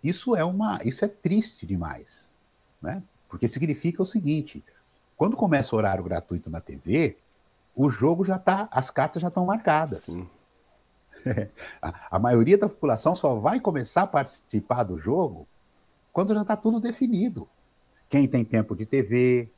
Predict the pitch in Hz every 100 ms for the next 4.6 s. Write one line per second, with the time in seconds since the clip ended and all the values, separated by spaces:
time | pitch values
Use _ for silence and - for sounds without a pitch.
0 | _ _ _ - 131 113 - 107 - -
1 | 95 117 113 117 117 110 - 104 117 101
2 | 98 95 - 113 110 117 107 - 92 -
3 | 92 127 110 107 101 - 90 92 98 127
4 | 113 110 104 - 90 -